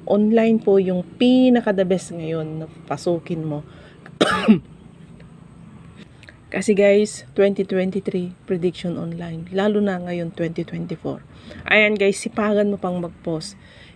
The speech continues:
Kung meron kang mga business, i-post mo through online. Kasi dyan na po.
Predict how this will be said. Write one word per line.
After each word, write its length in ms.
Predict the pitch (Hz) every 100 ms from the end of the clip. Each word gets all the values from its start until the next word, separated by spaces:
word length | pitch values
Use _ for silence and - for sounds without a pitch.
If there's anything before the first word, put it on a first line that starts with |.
| - -
Kung 160 | 185 185
meron 320 | 185 190 202
kang 160 | 190 202
mga 240 | 196 190
business, 480 | 175 185 - 196 190 -
i-post 400 | 185 175 170 -
mo 80 | 170
through 240 | 160 160
online. 560 | 160 160 160 156 156 170 - - - -
Kasi 320 | 202 - 208
dyan 320 | 175 196 185
na 80 | 180
po. 240 | - 147